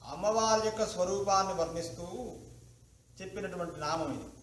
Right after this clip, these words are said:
అంటే కాటుక లేదా అంటే అమ్మవారి కాటుక ఉన్నప్పటికీ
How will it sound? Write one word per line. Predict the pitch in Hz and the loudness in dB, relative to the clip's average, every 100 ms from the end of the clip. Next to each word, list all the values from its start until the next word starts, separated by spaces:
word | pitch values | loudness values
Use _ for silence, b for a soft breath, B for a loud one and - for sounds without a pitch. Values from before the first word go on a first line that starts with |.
| - - - - - - - - - - | -20 -20 -20 -20 -20 -20 -20 -20 -20 -16
అంటే | 190 233 | -6 -4
కాటుక | - 165 208 247 240 | 2 4 4 6 6
లేదా | 226 226 220 | 6 6 6
అంటే | 220 220 214 214 | 6 6 4 2
అమ్మవారి | 208 214 208 208 | 4 6 6 4
కాటుక | 190 202 226 208 | 2 2 2 0
ఉన్నప్పటికీ | 160 160 185 190 185 | -2 -2 -2 -2 -6